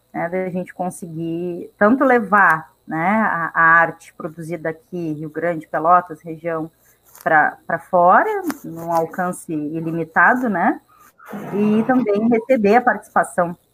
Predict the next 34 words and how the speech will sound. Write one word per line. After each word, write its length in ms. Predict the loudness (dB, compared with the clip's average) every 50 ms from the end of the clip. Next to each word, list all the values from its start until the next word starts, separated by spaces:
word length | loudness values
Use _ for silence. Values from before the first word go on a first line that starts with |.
| _ _ _
né, 300 | -12 -8 -8 -8 -8 -8
de 180 | -10 -14 -16
músicos 720 | -12 -8 -8 -8 -8 -8 -12 _ -14 -14 -14 -14 -20 -20 _ _ _ _ -20 _ _
de 160 | _ -2 0
outros 260 | 0 0 0 -4 -10 -4
países, 640 | _ 2 2 2 2 2 2 0 0 0 -2 -4 -4
até 240 | -4 -2 -2 -4 -4
que 60 | -4
estão 300 | -4 0 2 2 4 4
em 60 | 2
outros 300 | 2 0 0 -2 -8 -16
países, 560 | _ _ -2 -2 0 -2 -4 -4 -4 -2 2 2
ao 100 | 2 2
mesmo 420 | 2 0 0 0 0 0 -2 -2
tempo 540 | -2 -2 -2 0 0 0 -2 -2 -6 -8 -8 _
que, 340 | -4 -2 0 0 0 -2 -4 -8 _ _ _ _ _
é, 160 | -4 -2 -2
na 140 | 0 0 0
mesma 260 | 0 2 2 2 2
edição 640 | 0 0 -4 -8 -14 -4 2 4 6 6 6 4 2
que 140 | 0 -2 -4
temos 340 | -2 -2 -2 -2 -2 -4 -6
músicos 440 | -6 -6 -8 -8 -10 _ -10 -8 -8
aqui 360 | -8 -8 _ -10 -10 -10 -8
da 120 | -8 -10 -8
região. 380 | -8 -12 -10 -8 -8 -8 -8
Então, 160 | -10 -14 -16 -18
acho 140 | -18 -18 _
que 40 | _
isso 120 | _ -8 -6
é 120 | -6 -6
muito 260 | -6 -6 -6 -6 -2 -2
bacana 400 | -2 -2 0 -2 -4 -4 -4 -6
também, 420 | -4 -4 -2 -2 -2 -4 -6